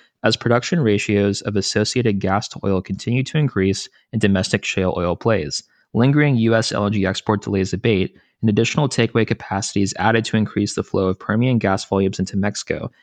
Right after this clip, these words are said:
in advance of re-exporting these volumes from highly anticipated and planned investments in Mexican L N G facilities." L N G.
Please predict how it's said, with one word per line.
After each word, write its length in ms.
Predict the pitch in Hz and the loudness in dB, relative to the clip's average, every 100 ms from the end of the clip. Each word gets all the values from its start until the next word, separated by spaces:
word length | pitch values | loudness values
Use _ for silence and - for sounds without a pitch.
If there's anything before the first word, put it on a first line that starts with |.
| _ | _
in 80 | - | 0
advance 440 | 107 110 123 131 | 2 4 2 4
of 100 | 117 | 2
re-exporting 600 | 104 98 92 - 120 147 117 | 4 2 0 0 2 4 2
these 140 | 98 | 2
volumes 360 | - 95 95 - | 0 0 0 -2
from 140 | 95 | -6
highly 340 | - - 117 | -4 -2 0
anticipated 640 | 131 - 98 - - 107 98 - | 0 0 -2 -4 -2 -2 -2 -4
and 120 | 92 | -4
planned 200 | - 110 | 0 0
investments 560 | 120 101 - 101 101 | 2 0 0 -2 -2
in 140 | - 95 | -2 -4
Mexican 320 | 90 - 107 | -4 -4 -2
L 120 | 95 | 0
N 60 | 92 | -2
G 140 | 87 | -4
facilities." 680 | 87 - 101 101 - - - _ _ _ _ - | -8 -4 -2 0 -4 -10 -14 _ _ _ _ -2
L 140 | 120 | 2
N 100 | 123 | 4
G. 220 | 104 85 | 2 -2